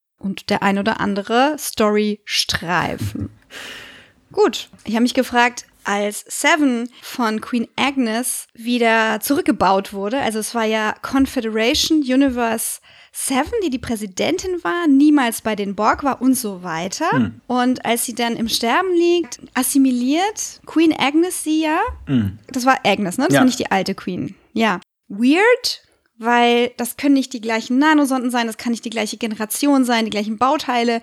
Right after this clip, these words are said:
Speaker 1: Warum nicht vielleicht verbessern? Da kann man jetzt sagen, okay, weil sie ist genauso, wie sie ist, genau richtig.
Speaker 2: Ja.
Speaker 1: Ja,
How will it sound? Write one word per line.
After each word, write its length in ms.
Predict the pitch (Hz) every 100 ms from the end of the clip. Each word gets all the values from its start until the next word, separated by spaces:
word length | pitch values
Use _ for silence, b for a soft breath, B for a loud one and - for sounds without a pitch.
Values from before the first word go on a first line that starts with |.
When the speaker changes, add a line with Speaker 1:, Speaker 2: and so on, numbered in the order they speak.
| _ _ _
Speaker 1:
Warum 640 | - 208 247 240 285 302 294
nicht 180 | 285
vielleicht 300 | - 247 233
verbessern? 640 | - 240 185 - 208 - 320 381 466 539 - _ b _
Da 80 | 226
kann 160 | -
man 80 | 262
jetzt 140 | 240 -
sagen, 180 | 247 240
okay, 500 | 202 - 294 302 277
weil 200 | 233 233
sie 180 | 208 220
ist 320 | 214 - -
genauso, 420 | 226 240 285 254
wie 80 | 226
sie 160 | 214 -
ist, 380 | 226 - - -
genau 280 | - 208 185
richtig. 540 | 220 311 - 494 -
Speaker 2:
Ja. 200 | 214 196 -
Speaker 1:
Ja, 200 | 220